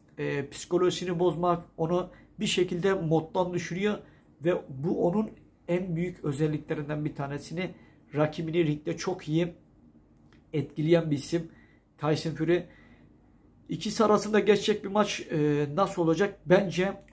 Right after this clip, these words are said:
Usyk Tyson Fury ile maç yaptığı zaman kombine yumruklarını çok vurması lazım.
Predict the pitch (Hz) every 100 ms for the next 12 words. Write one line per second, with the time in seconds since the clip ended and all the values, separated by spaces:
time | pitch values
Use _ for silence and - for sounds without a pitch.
0 | - 190 196 180 190 175 180 170 180 180
1 | 165 180 175 - - 127 151 - 185 165
2 | 165 180 - 160 165 180 175 170 170 175
3 | 175 170 202 - 151 156 - 143 135 131